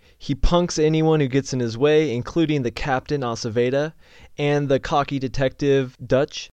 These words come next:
Mackey uses excessive force, steals money, cheats on his wife,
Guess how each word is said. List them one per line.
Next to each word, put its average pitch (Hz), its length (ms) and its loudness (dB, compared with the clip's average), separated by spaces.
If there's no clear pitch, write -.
Mackey 156 360 0
uses 151 360 0
excessive 147 540 -2
force, 143 560 2
steals 185 480 2
money, 143 480 0
cheats - 280 -4
on 147 120 2
his 120 180 -4
wife, 113 500 0